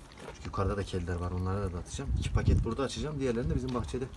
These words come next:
biliyorsunuz otuza yakın kedi var. Onlara da vereceğiz.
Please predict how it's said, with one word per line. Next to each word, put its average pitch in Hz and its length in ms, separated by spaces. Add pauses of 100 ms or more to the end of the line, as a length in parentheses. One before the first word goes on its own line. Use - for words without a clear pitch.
(460)
biliyorsunuz 98 360
otuza 107 160
yakın 104 200
kedi 104 260
var. 90 120
Onlara 92 300
da 95 120
vereceğiz. 92 380